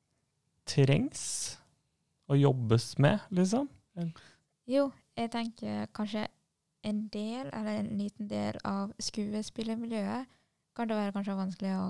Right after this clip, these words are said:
Speaker 2: komme seg ut som skeiv på. Fordi jeg har, eh, lest at, eh, hvis du er en skjev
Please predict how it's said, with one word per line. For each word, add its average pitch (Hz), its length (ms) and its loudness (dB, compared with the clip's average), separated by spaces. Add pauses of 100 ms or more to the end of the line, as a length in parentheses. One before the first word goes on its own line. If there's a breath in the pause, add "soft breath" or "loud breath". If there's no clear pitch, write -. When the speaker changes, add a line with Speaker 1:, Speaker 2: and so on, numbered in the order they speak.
(140)
Speaker 2:
komme 185 280 -4
seg 196 240 -2
ut 185 140 -4
som 185 180 0
skeiv 190 400 0
på. 190 140 2 (100)
Fordi 214 160 -6
jeg 214 140 0
har, 214 300 2 (340)
eh, 202 160 0
lest 202 340 2
at, - 320 -6
eh, 196 540 -2 (600 soft breath)
hvis 220 120 0
du 220 100 0
er 214 120 2
en 208 160 -2 (220)
skjev 202 580 -2